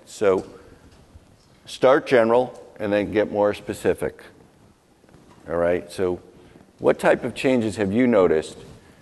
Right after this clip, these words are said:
you know, in your sexual function and response since your injury?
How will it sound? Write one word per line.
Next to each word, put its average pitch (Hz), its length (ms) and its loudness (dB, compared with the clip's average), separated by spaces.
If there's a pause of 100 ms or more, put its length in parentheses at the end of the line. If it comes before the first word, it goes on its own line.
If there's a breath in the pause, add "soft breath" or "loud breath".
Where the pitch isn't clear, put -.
(160 soft breath)
you 104 100 -4
know, 90 240 0 (440)
in 101 160 -4
your 98 120 2
sexual 101 360 0
function 98 360 -2
and 90 80 -4
response 87 460 -4
since 95 260 -10
your 90 120 -4
injury? 80 400 -6